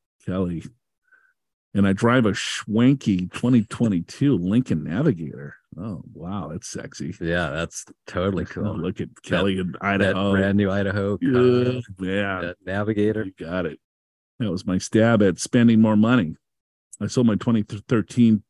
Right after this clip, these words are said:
Speaker 1: Toyota Highlander commuter car with two hundred twenty thousand miles on it. And I just wrote a check for the new Navigator.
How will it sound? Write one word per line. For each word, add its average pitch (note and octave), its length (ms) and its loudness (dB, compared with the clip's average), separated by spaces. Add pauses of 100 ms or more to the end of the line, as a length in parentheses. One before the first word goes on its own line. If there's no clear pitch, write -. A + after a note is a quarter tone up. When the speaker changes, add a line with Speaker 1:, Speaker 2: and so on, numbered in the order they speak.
(140)
Speaker 1:
Toyota A2 400 2
Highlander F2+ 680 -2
commuter A2+ 380 2
car D#2+ 380 -10
with F#2 160 -4
two - 180 -2
hundred G2+ 200 2
twenty A2+ 280 0
thousand G2+ 420 0
miles G2 380 0
on E2+ 80 -8
it. - 60 -16 (540)
And G2 80 -2
I G2 40 0
just G3+ 280 4
wrote G3+ 180 6
a - 20 4
check F3+ 300 2
for C#3+ 100 4
the B2 100 4
new C3+ 220 8
Navigator. F#2+ 760 0